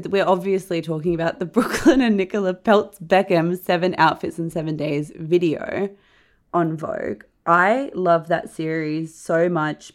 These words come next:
that they've just really, they went out with a ba-, they started with a bang with Camille Rowe, and they've never quite achieved that level of icon again. They do a lot of random people who are famous but not stylish, which bothers me.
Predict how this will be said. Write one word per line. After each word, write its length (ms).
that 160
they've 200
just 240
really, 380
they 400
went 140
out 160
with 100
a 60
ba-, 280
they 140
started 300
with 120
a 40
bang 260
with 160
Camille 340
Rowe, 380
and 160
they've 160
never 260
quite 460
achieved 460
that 200
level 280
of 200
icon 420
again. 360
They 80
do 180
a 40
lot 200
of 160
random 380
people 280
who 100
are 60
famous 440
but 160
not 220
stylish, 720
which 220
bothers 360
me. 360